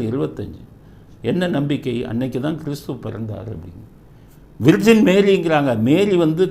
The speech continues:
க-, க-, கன்னி கழியாதவர்கள், ஆனால் அவர்களுக்கு சு-, இயேசுன்னு ஒரு குழந்தை பிறந்ததுங்கிறாங்க. இதை போய் அது ஒரு நம்பிக்கை. அவங்களுடைய நம்பிக்கையை நம்ம கொச்சப்படுத்தக்கூடாது. பிப்ரவரி, ஜ-, டிசம்பர்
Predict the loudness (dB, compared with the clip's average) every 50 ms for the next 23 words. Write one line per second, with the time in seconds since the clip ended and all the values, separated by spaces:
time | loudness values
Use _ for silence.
0 | 0 0 0 0 -2 -4 -6 -8 -4 -4 -2 0 0 0 2 2 2 2 2 2
1 | 2 0 0 -2 -4 -4 -4 -6 -6 -6 -8 -12 -18 -20 -20 -10 -6 -4 -4 -2
2 | -2 -2 -2 -2 -2 -2 -4 -4 -4 -6 -6 -6 -8 -8 -8 -8 -8 -8 -6 -6
3 | -4 -4 -4 -6 -6 -8 -8 -8 -6 -6 -6 -8 -8 -8 -8 -8 -6 -6 -6 -6
4 | -6 -6 -6 -6 -6 -6 -6 -6 -6 -8 -8 -10 -12 -14 -14 -16 -18 -20 -20 -20
5 | -20 -20 -20 -20 -20 -20 -20 -10 -6 -2 0 0 0 0 0 0 0 0 0 0
6 | -2 -2 -2 -4 -4 -4 -6 -8 -8 -10 -12 -14 -16 -18 -20 -20 -20 -20 -20 -20
7 | -20 -20 -20 -20 -20 -14 -10 -6 -4 -2 -2 0 0 -2 -2 -2 -2 -4 -4 -4
8 | -4 -4 -4 -4 -4 -6 -6 -6 -6 -6 -6 -6 -8 -8 -8 -10 -14 -14 -14 -16
9 | -16 -18 -18 -20 -20 -20 -20 -20 -20 -20 -20 -20 -20 -20 -20 -20 -20 -20 -16 -12
10 | -8 -6 -4 -4 -4 -4 -6 -6 -6 -6 -6 -6 -6 -4 -2 0 0 0 0 0